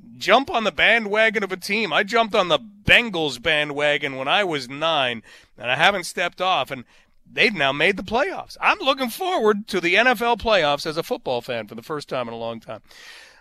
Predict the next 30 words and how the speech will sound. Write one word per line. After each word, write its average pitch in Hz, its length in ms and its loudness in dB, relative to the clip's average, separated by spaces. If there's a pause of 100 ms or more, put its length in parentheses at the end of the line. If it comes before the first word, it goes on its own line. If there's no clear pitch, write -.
All 127 100 2
right, 123 140 2
let's 160 160 -2
take 170 160 2
a 147 40 -6
final 143 300 2
break. 131 240 -2
We'll 139 80 -4
come 180 240 -2
back 185 240 6
and 165 100 -8
close 170 320 -2
out 151 200 2
the 135 60 -8
show 139 560 0
in 139 340 -2
just 139 360 -4
a 139 40 -4
moment. 135 340 -2
Thanks 190 280 0
so 165 120 0
much 151 220 0
for 143 100 -6
making 139 360 -2
us 135 180 -2
a 131 60 -8
part 135 460 -4
of 123 480 -6
your 127 380 -6
day. 127 540 -4